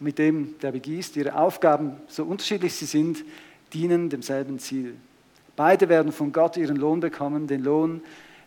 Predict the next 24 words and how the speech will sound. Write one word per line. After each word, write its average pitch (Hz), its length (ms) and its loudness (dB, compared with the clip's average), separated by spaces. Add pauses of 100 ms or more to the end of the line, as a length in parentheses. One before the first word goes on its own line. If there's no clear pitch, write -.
der - 280 -4
ihrem 151 160 0
persönlichen 151 560 -4
Einsatz 139 440 -8
entspricht. - 480 -16 (220)
Es 135 120 -8
ist 156 160 -8
also 139 280 -4
Gottes 185 420 0
Werk, 151 440 0
an 151 120 -4
dem 143 180 0
wir 139 120 0
miteinander 151 580 0
arbeiten, 147 680 -2
und 139 160 -8
ihr 156 120 -2
seid 143 460 -4 (500)
Gottes 139 380 -6
Ackerfeld, 147 720 -4 (140)
ihr 143 100 -6
seid 135 260 -8
Gottes - 540 -12
Bauwerk. 69 540 -14